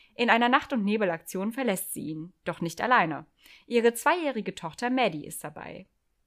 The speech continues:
Ab diesem Zeitpunkt ist Alex auf sich allein gestellt. Ihre traumatische Vergangenheit holt sie ein. Ihre Eltern erschweren ihre Probleme,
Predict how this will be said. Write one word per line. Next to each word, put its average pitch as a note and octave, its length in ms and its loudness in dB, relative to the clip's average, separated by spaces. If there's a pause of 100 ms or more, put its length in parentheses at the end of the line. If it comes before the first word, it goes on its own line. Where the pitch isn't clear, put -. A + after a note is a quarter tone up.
(280)
Ab - 160 -4
diesem A#3 300 0
Zeitpunkt F#3+ 500 -2
ist - 140 -10
Alex G#3 260 -2
auf A3+ 80 -4
sich B3 220 -8
allein F3+ 340 0
gestellt. - 560 -10 (680)
Ihre B3+ 220 4
traumatische C#4 640 0
Vergangenheit G#3 680 -4
holt F3+ 220 -4
sie G3+ 160 -4
ein. D#3 480 -6
Ihre E3+ 200 -4
Eltern A3+ 440 0
erschweren G#3 500 -6
ihre G3 180 -8
Probleme, F#3+ 680 -8